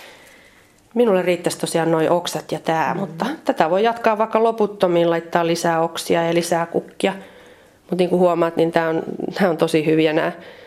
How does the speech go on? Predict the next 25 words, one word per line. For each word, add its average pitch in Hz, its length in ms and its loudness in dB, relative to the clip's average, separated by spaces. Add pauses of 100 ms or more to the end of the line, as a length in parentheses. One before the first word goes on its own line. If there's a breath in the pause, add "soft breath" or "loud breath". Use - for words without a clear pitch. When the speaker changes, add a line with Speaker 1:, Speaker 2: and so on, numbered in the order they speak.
Speaker 1:
suppilot, 165 540 0
että 160 160 -2
kannattaa 156 460 2
kaikki, 185 360 -2
mitä, 165 280 2 (220 loud breath)
mitä 170 260 0
saa 160 200 0
kotiin, 170 440 2
niin 185 260 2
säilyttää, 220 1000 0
niin 220 140 4
sitä 190 300 0
voi 175 160 2
sitten - 280 -2
Speaker 2:
Uusia 202 160 4
Speaker 1:
käyttää 160 220 -4
Speaker 2:
käyttää. 170 220 2
Speaker 1:
milloin 170 200 4
missäkin. - 520 -2 (1400 loud breath)
Speaker 2:
Paula, 226 260 2
voiko 262 240 0
mitä 226 260 2
tahansa 190 460 -2
sitten 170 340 -4
näistä 151 440 -2